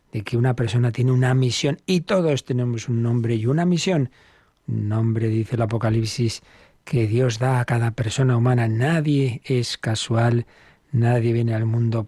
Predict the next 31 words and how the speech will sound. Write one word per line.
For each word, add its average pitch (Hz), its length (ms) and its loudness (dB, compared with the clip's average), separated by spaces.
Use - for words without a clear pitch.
por 117 240 0
azar, 123 500 -2
hayan 165 180 2
sido 131 320 0
cuales 120 300 -2
hayan 120 180 0
sido 117 280 0
los 110 260 -4
caminos 117 460 0
concretos 127 720 0
de 110 200 -2
esa 110 440 -2
venida 113 400 2
al 110 100 0
mundo, 117 340 2
pero 107 180 -2
en 113 40 0
último 113 380 0
término 113 400 0
es 101 120 -4
Dios 156 540 -2
quien 110 300 -2
nos 104 180 -4
da 113 120 0
a 110 60 -2
todos 117 460 -2
la 101 200 -4
vida 120 420 0
con 196 320 0
una 139 420 -2
misión, 127 680 0